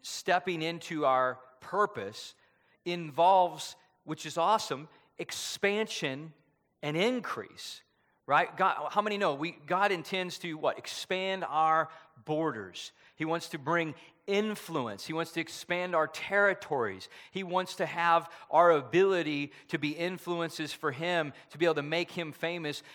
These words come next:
be further and further reaching all the time in this earth. And with increase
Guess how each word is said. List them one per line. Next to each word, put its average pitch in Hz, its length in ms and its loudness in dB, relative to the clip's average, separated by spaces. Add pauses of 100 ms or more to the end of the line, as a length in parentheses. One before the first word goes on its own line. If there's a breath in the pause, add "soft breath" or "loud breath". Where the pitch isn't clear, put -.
(100)
be 170 120 -4
further 190 500 2
and 156 140 -2
further 165 520 0
reaching 160 520 -4
all 160 320 4
the 151 120 -2
time 151 600 -2
in 139 180 -6
this 139 200 -8
earth. - 380 -4 (400 loud breath)
And 165 200 0
with 165 260 2
increase 214 1000 2